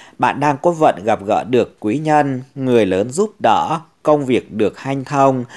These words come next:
ký kết hợp đồng cũng rất tốt, buôn bán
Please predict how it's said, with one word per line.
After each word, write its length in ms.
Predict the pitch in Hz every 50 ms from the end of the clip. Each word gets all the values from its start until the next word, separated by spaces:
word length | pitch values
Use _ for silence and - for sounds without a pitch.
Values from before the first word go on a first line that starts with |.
| - - - _ -
ký 120 | 156 160
kết 180 | 156 185 202 165
hợp 300 | 156 151 123 98 - -
đồng 300 | 101 107 104 95 90 87
cũng 260 | - - 85 71 85 107
rất 300 | 147 196 196 - _ -
tốt, 340 | 170 185 220 427 - _ _ _ _ -
buôn 300 | 156 147 151 139 131 131
bán 260 | 127 117 120 151